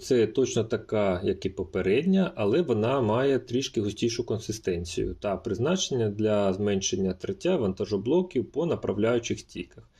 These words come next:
І якщо замість цієї змазки використати попередню, більш рідку, то вона не буде так ефективно триматися на поверхнях та зменшувати тертя рухомих деталей. І остання на сьогодні змазка —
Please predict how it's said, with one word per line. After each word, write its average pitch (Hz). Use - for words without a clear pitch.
І 123
якщо 123
замість 107
цієї 101
змазки 98
використати 98
попередню, 180
більш 127
рідку, 117
то 113
вона 143
не 147
буде 139
так -
ефективно 101
триматися 110
на 98
поверхнях 90
та 90
зменшувати 104
тертя -
рухомих 98
деталей. -
І 214
остання 127
на 113
сьогодні 110
змазка — 160